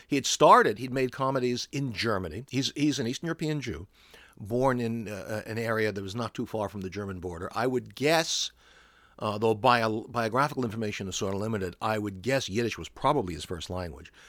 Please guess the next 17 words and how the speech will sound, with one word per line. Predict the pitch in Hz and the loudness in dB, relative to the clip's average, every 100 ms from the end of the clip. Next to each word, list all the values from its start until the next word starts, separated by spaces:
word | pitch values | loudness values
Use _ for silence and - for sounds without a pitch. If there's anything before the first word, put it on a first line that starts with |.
| - - - _ | -20 -20 -20 _
Um, | - 120 117 113 92 - _ _ _ _ _ _ _ - - - | 0 6 6 4 0 -12 _ _ _ _ _ _ _ -18 -14 -4
he | |
went | 139 147 | 0 2
to | 156 | 2
Germany, | 131 151 165 180 - | 4 4 2 0 -4
made | 110 123 120 | -2 -2 0
films | 127 127 127 | -2 -2 -2
in | 113 | -2
the, | 156 - | -4 -4
in | 113 | -2
the | 107 | -2
early | 107 104 | -2 -2
talkie | - 156 170 160 151 | 2 4 4 4 4
era. | 160 156 - | 6 4 0
When | 110 107 101 | -6 -4 -4
the | |
Nazis, | 101 117 151 165 143 | -4 -4 -4 -4 -6